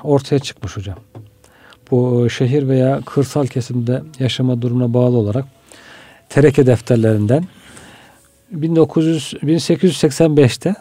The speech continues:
mesela bin sekiz yüz seksen beşte birden fazla evlilik oranı Osmanlı'da yüzde iki nokta beş, iki, yüzde iki buçuk.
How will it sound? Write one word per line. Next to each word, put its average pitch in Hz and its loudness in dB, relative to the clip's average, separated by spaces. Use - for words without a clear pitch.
mesela 117 -4
bin 127 -2
sekiz 123 -8
yüz 123 -10
seksen 131 -2
beşte 143 -4
birden 156 2
fazla 139 -2
evlilik 147 -2
oranı 131 0
Osmanlı'da 135 -2
yüzde 156 0
iki 151 -4
nokta 131 -4
beş, - -4
iki, - -2
yüzde 131 0
iki 120 -4
buçuk. - -16